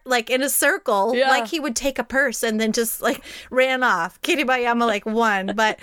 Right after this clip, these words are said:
Speaker 2: <laughs>
Speaker 1: poor Nishikigi, like, when you're down, you're down. But it looked like he got his purse stolen today,
Speaker 2: Oh,
Speaker 1: too.
Speaker 2: the poor guy. There were just so many fights like that that were just sort of
Speaker 1: It, that
Speaker 2: wild
Speaker 1: was
Speaker 2: and crazy.
Speaker 1: balletic, though.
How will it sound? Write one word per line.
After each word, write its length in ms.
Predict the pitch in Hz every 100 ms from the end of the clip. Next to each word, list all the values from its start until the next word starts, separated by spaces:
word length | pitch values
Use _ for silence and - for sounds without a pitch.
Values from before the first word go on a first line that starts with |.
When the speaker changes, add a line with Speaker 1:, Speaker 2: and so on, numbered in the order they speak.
| - -
Speaker 2:
<laughs> 160 | -
Speaker 1:
poor 180 | - 320
Nishikigi, 840 | 349 381 - 311 233 294 262 262
like, 160 | 240 233
when 140 | 254
you're 100 | 254
down, 420 | 220 220 220 247 240
you're 120 | 214
down. 440 | 190 208 196 190
But 120 | 185
it 160 | - 226
looked 200 | 233 233
like 140 | 214
he 100 | 214
got 160 | 196 175
his 100 | 170
purse 280 | - 190 175
stolen 420 | - 165 143 165
today, 160 | 190 202
Speaker 2:
Oh, 560 | 220 220 208 196 202 196
Speaker 1:
too. 60 | 214
Speaker 2:
the 80 | 247
poor 300 | 254 226 214
guy. 800 | 196 196 185 170 170 170 190 196 -
There 120 | 277
were 60 | 349
just 200 | 370 -
so 200 | - 285
many 180 | 294 269
fights 380 | - 220 233 233
like 160 | 190
that 220 | - 165 -
that 120 | 170
were 80 | 180
just 360 | 214 196 -
sort 160 | - 226
of 40 | 285
Speaker 1:
It, 80 | 165
that 160 | 330
Speaker 2:
wild 460 | 254 320 359 269 151
Speaker 1:
was 20 |
Speaker 2:
and 80 | 156
crazy. 220 | - 220 233
Speaker 1:
balletic, 460 | 240 254 208 175 -
though. 380 | 196 180 185